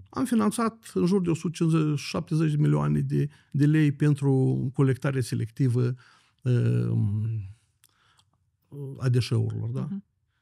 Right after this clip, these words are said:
Speaker 1: E bravo, e bun, e foarte bine. Chiar, da, dar, n-avem continuitate, trasabilitate. Ce facem? Le-am, am finanțat toate primăriile care și-au primit de la Fondul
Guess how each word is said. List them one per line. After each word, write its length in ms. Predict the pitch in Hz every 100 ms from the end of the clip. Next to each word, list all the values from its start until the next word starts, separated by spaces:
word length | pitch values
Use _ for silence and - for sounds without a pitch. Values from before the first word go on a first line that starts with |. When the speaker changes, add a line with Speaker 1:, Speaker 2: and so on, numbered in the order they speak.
| _ _
Speaker 1:
E 80 | 247
bravo, 360 | 196 240 170 196
e 40 |
bun, 440 | 196 254 120 107 - _
e 80 | 226
foarte 300 | - - 160
bine. 300 | 135 113 110 - _ _ _
Chiar, 200 | - 294 277 240 220 220 - 196
da, 220 | 175 185 - - _
dar, 200 | 202 220 220 214 208 196 _ _
n-avem 420 | 226 254 247 233
continuitate, 720 | 226 220 220 208 208 214 -
trasabilitate. 760 | 156 196 - 202 214 214 202 147
Ce 140 | -
facem? 440 | 269 202 151 147 127 -
Le-am, 460 | 202 240 220 147 - _
am 200 | - 240
finanțat 640 | 196 202 185 - 233 196 - - _
toate 320 | 285 262 220
primăriile 800 | - 208 196 202 220 202 190 185
care 340 | 170 202 185 180
și-au 400 | - 180 175 170 -
primit 440 | - 185 196 185 -
de 240 | 170 156
la 220 | 165 160
Fondul 580 | 156 190 185 170 175 170